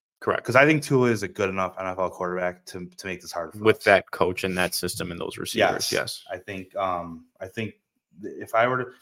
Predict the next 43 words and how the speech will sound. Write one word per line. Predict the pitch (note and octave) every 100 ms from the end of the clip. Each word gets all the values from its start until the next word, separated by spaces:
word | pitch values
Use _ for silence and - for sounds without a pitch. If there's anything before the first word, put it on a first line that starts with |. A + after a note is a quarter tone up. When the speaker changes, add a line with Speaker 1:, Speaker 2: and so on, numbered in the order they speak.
| -
Speaker 2:
if, | A2
so | C3+ B2
if | C3+
we | D3 D3 - _ _
beat | C3 B2
the | B2 A#2
Jets, | G#2+ G2+ G2 - - - _ _ _ _ _ _ _ _ _ _ _
I'm | A#2
gonna | A#2+ A#2+
say | - A#2 G2
this | F#2+ -
is | F2
an | E2+
L | D#2+ D#2 - _ _ _ F#2+
at | F#2
Speaker 1:
Okay. | -
Speaker 2:
home. | - _ _ _ _ _ _ _ _ _ _ _
Right | A2+ A2
now, | F#2+ E2+ -
it's | A#2+ A2+
early. | A2 G#2+ G2+ G2
It's, | G2 - - _ _
we're | G2 F#2 - _ _ -
not, | A2+ G2 F2
we're | G2+
two | - A#2
weeks | G2+
out | G2+ F#2+
from |
the | F2+
season | - F#2
even | F2+ E2
Speaker 1:
Yeah. |
Speaker 2:
starting. | A2+ G#2+ F2+ D#2 _
But | A#2+ - - _ _ _
right | B2 B2+
now, | A#2+ A2 G#2
my | G2+
gut | G2 G#2+ G2+
saying | G#2 F#2+
is | F#2+ F#2+
if | F#2
we | G2+ F#2+